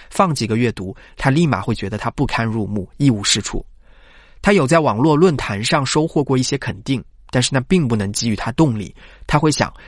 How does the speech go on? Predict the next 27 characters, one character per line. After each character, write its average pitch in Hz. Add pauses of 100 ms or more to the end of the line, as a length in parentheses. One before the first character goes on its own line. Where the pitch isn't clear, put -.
是 -
不 139
是 -
他 131
们 131
都 131
看 139
走 113
了 98
眼？ 117 (600)
还 156
原 185
说 180
他 165
起 -
初 160
在 165
写 104
作 127
上 120
遇 143
到 127
的 120
最 170
大 113
困 -
难， -